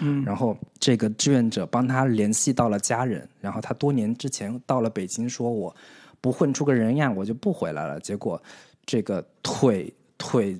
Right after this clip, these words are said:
Speaker 2: 这个受伤之后就完全找不到工作了，结果就流落街头。然后他也不确定家里人这个愿不愿意再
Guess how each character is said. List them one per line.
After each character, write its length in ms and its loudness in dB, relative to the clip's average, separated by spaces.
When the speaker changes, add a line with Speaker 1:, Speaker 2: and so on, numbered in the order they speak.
Speaker 2:
这 160 -2
个 100 -2
受 180 2
伤 260 0
之 120 -2
后 220 0
就 140 -4
完 200 0
全 180 0
找 140 0
不 100 -6
到 100 -2
工 220 -2
作 180 -2
了， 100 -6
结 160 -6
果 140 -6
就 260 -6
流 200 2
落 180 2
街 200 0
头。 300 -2
然 100 2
后 40 4
他 140 2
也 80 4
不 120 -2
确 180 2
定 160 2
家 160 4
里 140 2
人 300 -2
这 180 -2
个 220 -6
愿 200 4
不 120 2
愿 180 4
意 60 0
再 240 0